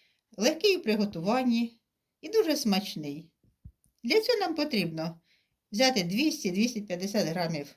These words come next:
борошна. Я зварила уже сім картоплин середніх, вз-, взяла три грибочки, одну морквину, одну цибулину, яку підсмажимо. Ще нам потрібно,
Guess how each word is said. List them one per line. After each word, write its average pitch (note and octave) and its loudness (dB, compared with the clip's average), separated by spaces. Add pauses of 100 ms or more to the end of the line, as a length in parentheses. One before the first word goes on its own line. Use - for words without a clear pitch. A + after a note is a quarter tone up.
борошна. F#3+ -4 (1600)
Я C#4+ 2
зварила A3 6
уже G3 2 (560)
сім A3 0
картоплин G3+ -4 (340)
середніх, A#3 2 (1200)
вз-, G#3 -6
взяла B3 4
три A3+ 2
грибочки, G3+ -2 (580)
одну D4+ -2
морквину, F#3+ 0 (340)
одну E4 -4
цибулину, G3+ 0
яку C4+ -4
підсмажимо. B3+ -6
Ще - -8
нам A3 2
потрібно, G3+ 0